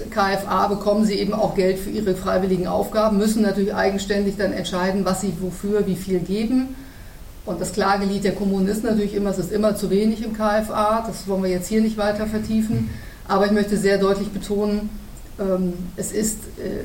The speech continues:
eine letztlich so gesehen zwar freiwillige, aber quasi doch Pflichtaufgabe und dazu gehören die, die örtlichen Bibliotheken ganz stark.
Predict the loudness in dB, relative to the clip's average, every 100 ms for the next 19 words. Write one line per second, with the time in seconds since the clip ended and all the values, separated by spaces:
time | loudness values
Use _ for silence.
0 | -8 -6 -4 -2 -4 -6 -12 -2 -2 0
1 | -2 0 0 0 0 -2 0 -2 -2 -6
2 | -2 2 2 4 4 4 2 2 0 0
3 | 2 2 2 2 0 -2 -2 -4 -2 0
4 | 0 0 0 2 0 0 0 0 -2 0
5 | 0 0 -4 -6 -6 -6 -6 -6 -4 -4
6 | -4 -6 -4 -6 -4 -4 -4 -8 -8 -8
7 | -6 -4 -6